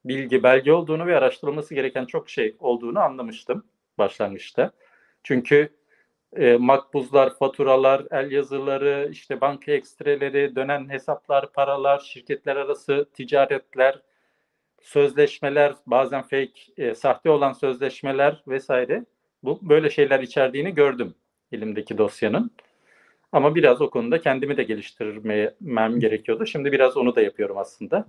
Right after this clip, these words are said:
Sonra başlangıçta biraz hani neye sahip olduğumu duyurdum, yayınladım.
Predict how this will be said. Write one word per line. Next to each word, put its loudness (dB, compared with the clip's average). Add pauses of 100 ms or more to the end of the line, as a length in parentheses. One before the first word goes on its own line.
(380)
Sonra 2 (800)
başlangıçta -2 (420)
biraz 0
hani -4
neye 6
sahip 0
olduğumu -8
duyurdum, -8
yayınladım. -2